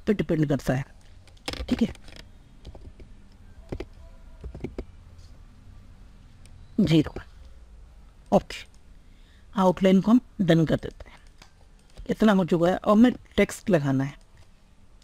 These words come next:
Text कहाँ से लगा है, देखिए ये रहा हमारा सारा text, श्री गणेशाय नमः। इसको control F करेंगे, Sorry इस पूरे को select करेंगे, control X करेंगे और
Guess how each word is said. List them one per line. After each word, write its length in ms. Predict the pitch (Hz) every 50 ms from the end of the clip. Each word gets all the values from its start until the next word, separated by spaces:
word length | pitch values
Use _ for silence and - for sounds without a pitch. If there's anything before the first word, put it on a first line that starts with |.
| - - - - - - - -
Text 260 | - 185 - - - -
कहाँ 200 | - 190 185 185
से 120 | - 190
लगा 160 | 185 175 185
है, 80 | 190 180
देखिए 240 | 151 139 - 185 -
ये 180 | - 202 190 175
रहा 140 | 165 143
हमारा 180 | 151 160 175 175
सारा 220 | - - 175 170 185 180
text, 380 | - 180 - - - - - - - - - - - - - - -
श्री 300 | - - 208 214 254 262 -
गणेशाय 560 | 196 - 180 165 170 170 - - 226 233 - - - - -
नमः। 300 | 190 165 147 135 135 123 - - - -
इसको 340 | 214 - - - 247 262 294 - - -
control 320 | - 180 180 - 202 202 - - - 185
F 160 | 165 - -
करेंगे, 420 | - - 214 190 190 196 202 233 214
Sorry 320 | - - - 147 143 147 - _ - - - - - - - - -
इस 60 | - - - -
पूरे 280 | - 202 196 196 208
को 120 | 196 247 208
select 460 | - - - 175 170 180 180 - -
करेंगे, 320 | - 208 190 202 208 214 -
control 420 | - - 180 175 151 180 185 - - - - 175
X 200 | 170 - - -
करेंगे 400 | - - 208 196 202 208 214 226 - - - _ _ - - - - - - - - - - - - - - -
और 120 | -